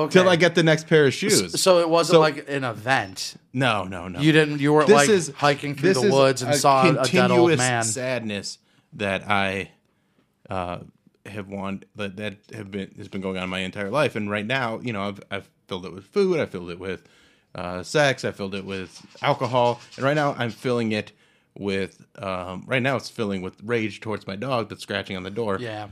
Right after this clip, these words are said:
Speaker 2: Uh,
Speaker 1: Whoopsie.
Speaker 2: whoopsie's not being cool, uh, but, uh,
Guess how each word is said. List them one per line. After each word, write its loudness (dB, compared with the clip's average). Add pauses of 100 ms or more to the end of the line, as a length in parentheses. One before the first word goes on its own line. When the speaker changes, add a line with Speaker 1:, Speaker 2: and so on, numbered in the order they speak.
(160)
Speaker 2:
Uh, -2
Speaker 1:
Whoopsie. -12
Speaker 2:
whoopsie's -10
not -6
being 0
cool, 0 (220)
uh, -4
but, -10
uh, -8